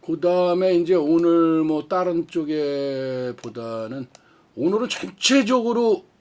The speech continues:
그 대선 테마주들이 조종을 줬어요. 어, 김문수주도 조종을 많이 줬습니다. 김문수주도. 김문수주도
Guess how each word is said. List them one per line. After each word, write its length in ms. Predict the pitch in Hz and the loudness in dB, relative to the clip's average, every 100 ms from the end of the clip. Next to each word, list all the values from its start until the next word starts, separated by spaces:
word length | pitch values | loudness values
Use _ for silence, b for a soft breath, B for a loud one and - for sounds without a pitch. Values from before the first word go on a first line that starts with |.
| _ _ _ _ _ _ | _ _ _ _ _ _
그 720 | 165 160 156 143 139 131 123 - | 0 2 2 0 -4 -6 -8 -4
대선 340 | 214 233 226 | -4 -2 -2
테마주들이 760 | - 202 208 175 170 196 190 - | -2 0 2 0 -4 -4 -4 -4
조종을 400 | 185 190 175 147 | -4 2 2 2
줬어요. 480 | 135 - 117 165 _ b b b b b - | -2 -8 -8 -8 _ b b b b b -16
어, 100 | 123 | -16
김문수주도 760 | - 190 220 220 156 190 185 190 | -6 -2 0 -2 -4 -6 -6 -2
조종을 400 | 170 170 175 170 | 0 2 2 0
많이 200 | - 131 | -6 -10
줬습니다. 480 | 127 - 107 107 - | -10 -10 -12 -12 -14
김문수주도. 840 | - 113 113 - - 87 95 165 - | -10 -8 -10 -14 -18 -18 -16 -16 -16
김문수주도 640 | 120 131 123 - 123 143 | -12 -10 -10 -10 -8 -8